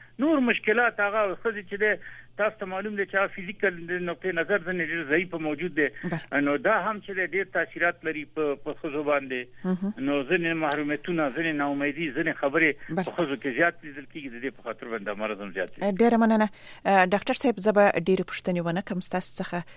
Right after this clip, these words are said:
Speaker 2: اوریدونکي په لین
Speaker 1: خیر
Speaker 2: کې
Speaker 1: دی،
Speaker 2: ډېر دي.
Speaker 1: پروا مه کوه.
Speaker 2: او که چیرې اوریدونکي نه وه، زه به د دوی پوښتنې بیا هم، اه، هغه مشکل چې یې، هغه به ستاسو څخه پوښتنه کومه. خو اوس اوریدونکي په لین کې دي. ډاکټر صاحب، ستاسو په اجازه یو اوریدونکی به واخلم.
Speaker 1: بالکل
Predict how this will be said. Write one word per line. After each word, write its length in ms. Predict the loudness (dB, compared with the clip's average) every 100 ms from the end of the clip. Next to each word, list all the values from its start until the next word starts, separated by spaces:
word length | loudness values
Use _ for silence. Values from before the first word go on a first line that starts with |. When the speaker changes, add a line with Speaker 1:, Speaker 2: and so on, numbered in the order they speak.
| -20 -8 -2
Speaker 2:
اوریدونکي 600 | 0 0 0 -2 -2 -2
په 140 | 0
لین 140 | 2
Speaker 1:
خیر 140 | 6 6
Speaker 2:
کې 80 | 4
Speaker 1:
دی، 80 |
Speaker 2:
ډېر 200 | 2 2 2
دي. 100 | -2
Speaker 1:
پروا 220 | -2 -4
مه 120 | -4 -6
کوه. 200 | -6 2
Speaker 2:
او 140 | 2 4 4
که 80 | 6
چیرې 260 | 10 10
اوریدونکي 420 | 10 8 4 6
نه 100 | 10 10
وه، 100 | 10
زه 100 | 8
به 100 | 8
د 140 | 6
دوی 80 | 4
پوښتنې 300 | 2 2 6
بیا 160 | 8
هم، 180 | 8 6 4
اه، 360 | 2 4 4 4
هغه 140 | 4
مشکل 300 | 2 2 0
چې 140 | 2
یې، 140 | 6 10 8
هغه 100 | 6
به 80 |
ستاسو 400 | 2 4 4 4
څخه 120 | 2 2
پوښتنه 300 | 2 4 4
کومه. 280 | 4 4
خو 160 | 4 4
اوس 200 | 4 6
اوریدونکي 460 | 8 8 6 2 6
په 80 |
لین 200 | 8 8
کې 100 | 8
دي. 100 | 6
ډاکټر 220 | 6 4 2
صاحب، 220 | 2 2
ستاسو 240 | 2 0 -2
په 60 |
اجازه 320 | 0 0 2
یو 160 | 0 0
اوریدونکی 440 | -2 -2 -4 -6 -6
به 80 | -4
واخلم. 300 | -4 -6 -16 -20 -20 -20 _ -20 -20 -8
Speaker 1:
بالکل 340 | -8 -4 -6